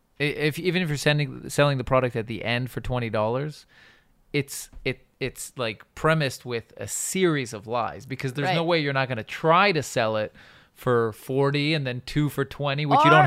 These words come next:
Speaker 1: have to.
Speaker 2: not even the price, even the story that you tell. I'm gonna, I'm gonna give you the simplest example. Um, people love sales, and they wanna feel it's, I think it's universal. Like, everybody knows to feel that he made a good deal.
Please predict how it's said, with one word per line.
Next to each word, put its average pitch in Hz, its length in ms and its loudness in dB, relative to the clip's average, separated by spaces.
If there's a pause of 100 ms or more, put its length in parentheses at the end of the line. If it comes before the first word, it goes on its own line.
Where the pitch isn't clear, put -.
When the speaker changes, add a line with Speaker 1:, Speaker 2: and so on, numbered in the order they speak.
(120)
Speaker 1:
have - 180 0
to. 247 160 0
Speaker 2:
not 349 160 4
even 440 240 -6
the 381 100 -6
price, 381 480 2
even 330 280 -8
the 320 80 -8
story 349 460 -2
that 156 200 -2
you 160 100 -2
tell. 151 240 -4
I'm 196 220 -2
gonna, 254 320 -2
I'm 240 220 0
gonna 269 200 -4 (100)
give 285 120 -10
you 302 100 -8
the 254 140 -6
simplest 269 720 -8
example. 202 680 -6 (720)
Um, 175 500 -6 (200)
people 427 300 -2
love 196 220 0
sales, - 440 -10 (460)
and 202 220 -6
they 196 80 0
wanna 214 340 -4
feel 240 320 -4
it's, 208 420 -4
I 208 120 -2 (100)
think 254 180 -6
it's - 640 -14 (500)
universal. 190 840 -4
Like, 147 320 -6
everybody 202 580 -4
knows 190 480 -4
to 208 160 -12
feel 277 340 0
that 247 140 2
he 214 120 -4
made 196 200 -4
a 190 40 -2
good 185 260 -8
deal. 160 280 -6